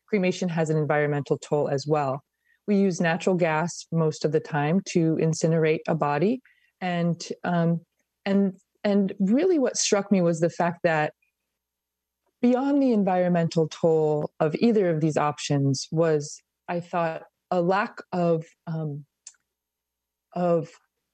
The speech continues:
honoring the nutrients in our bodies when we die and the, and the, um, disconnect between our own death and the natural cycles.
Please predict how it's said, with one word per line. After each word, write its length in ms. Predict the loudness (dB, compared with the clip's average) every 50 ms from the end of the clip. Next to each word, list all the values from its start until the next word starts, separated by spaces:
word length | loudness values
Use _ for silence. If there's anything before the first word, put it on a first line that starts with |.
| _ _ -2
honoring 600 | 0 0 2 2 2 2 2 2 2 2 2 0 0
the 320 | 2 2 2 2 2 2 2
nutrients 840 | 2 2 2 0 -2 0 0 2 2 2 0 0 -2 -4 -8 -2 0
in 120 | 2 2
our 140 | 2 2 2
bodies 420 | 0 0 0 2 2 0 0 0
when 120 | 0 2 2
we 100 | 2 2
die 400 | 2 2 0 2 2 2 0 2 2
and 240 | 2 2 4 2
the, 260 | 2 0 0 -2 -2 -4 _ _ _ _ _ _ -8
and 200 | -4 -2 -2 0
the, 280 | 0 0 -2 -2 -6 -10 -10 -10
um, 300 | -8 -6 -6 -6 -8 -10 _ -20 _ _ _ _ _ -4
disconnect 800 | -2 -2 -4 -6 -14 -16 -10 -6 -4 -2 -2 -2 -4 -8 -10
between 360 | -10 -8 -4 -2 0 0 0 0 -2
our 240 | -2 -2 0 -2 0 0
own 420 | 0 2 2 4 2 2 0 -2 _ -2
death 280 | -2 0 0 0 -4 -8 -18 _ _ _ _ _ _ _ -6
and 280 | -4 -2 0 2 2 0
the 60 | 0
natural 400 | 0 0 -2 -2 -4 -4 -6 -6 -6
cycles. 580 | -6 -4 -2 -2 -2 -2 -4 -6 -6 -10 -12 -20